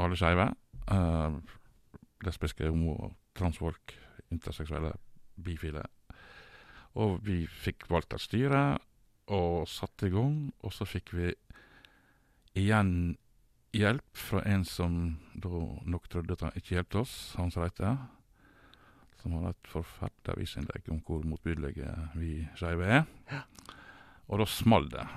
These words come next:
Speaker 1: altså både lokalmedia og riksmedia.
Speaker 2: Ja.
Speaker 1: Daværende landbruksminister Jon Georg Dale her fra Volda havna i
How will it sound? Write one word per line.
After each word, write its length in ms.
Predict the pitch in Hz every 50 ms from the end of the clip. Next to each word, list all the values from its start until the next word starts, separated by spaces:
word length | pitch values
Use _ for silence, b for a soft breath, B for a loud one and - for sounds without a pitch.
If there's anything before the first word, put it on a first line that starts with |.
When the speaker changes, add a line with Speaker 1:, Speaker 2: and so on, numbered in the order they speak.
| - -
Speaker 1:
altså 280 | 85 90 - - 90 85
både 300 | 85 85 85 82 85 82
lokalmedia 640 | 80 76 - - 90 82 82 80 73 - - 73 76
og 300 | 78 78 78 - 80 76 78
riksmedia. 520 | 82 - - - 82 80 76 69 73 - 76 73 71 - B B B B B B B B B B B B B B B B B -
Speaker 2:
Ja. 100 | 131 - B B B B B B B - -
Speaker 1:
Daværende 560 | 101 95 90 85 82 80 80 78 80 80 80
landbruksminister 640 | 85 87 - - - - 85 85 - - - 76 78
Jon 120 | 82 85 82
Georg 180 | 87 87 82 78
Dale 280 | 78 80 80 80 82 82
her 80 | 82 80
fra 100 | 82 82
Volda 380 | 82 85 82 78 - - 76 78
havna 380 | 80 82 78 82 80 82 82 82
i 320 | 82 - - 80 - -